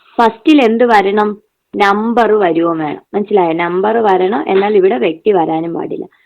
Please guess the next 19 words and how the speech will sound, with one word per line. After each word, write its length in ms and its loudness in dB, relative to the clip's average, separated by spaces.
രാത്രി, 680 2
ഓക്കെ, 340 0
അവിടെ 200 4
എന്ത് 220 2
വന്നിട്ടില്ല? 540 2
വ്യക്തി 360 2
വന്നിട്ടില്ല. 540 -2
നാൻമുഖം, 1040 4
മുഖം 500 2
എന്നാണ് 300 2
പറഞ്ഞിരിക്കുന്നത്, 600 2
അവിടെ 160 2
വ്യക്തിയല്ല. 760 2
ഓക്കെ, 300 -4
സ്വരം, 640 2
വ്യക്തിയല്ല. 680 2
ദശാവതാരം 1200 2
വന്നിട്ടില്ല, 440 0
വ്യക്തിയല്ല. 600 0